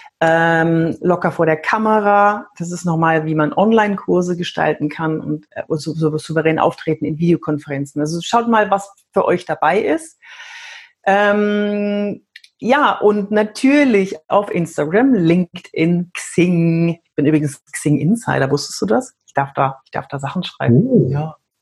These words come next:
Speaker 1: Ja, ähm, und bei Facebook, da bin ich allerdings gar nicht mehr so oft. Ich habe einen eigenen Podcast und einen YouTube-Kanal. Mein Podcast heißt, heißt Wirke, wie du willst und mein YouTube-Kanal heißt, keine Ahnung,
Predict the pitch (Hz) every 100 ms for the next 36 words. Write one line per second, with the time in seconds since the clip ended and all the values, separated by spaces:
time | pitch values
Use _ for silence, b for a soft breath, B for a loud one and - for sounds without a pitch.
0 | _ B B B B B B 143 - 170
1 | - - 196 202 208 202 202 208 - 233
2 | 240 233 220 214 214 - - 226 247 262
3 | 226 185 202 214 214 196 190 185 - 185
4 | 196 185 180 185 190 202 190 185 165 190
5 | 175 240 262 - 240 233 - - 180 175
6 | 202 226 220 - 196 190 185 170 170 185
7 | - 180 175 180 160 160 165 170 - 175
8 | 180 165 156 160 254 311 - - 190 185
9 | - 165 170 185 175 - 165 156 160 156
10 | 156 - _ _ - - 170 156 165 196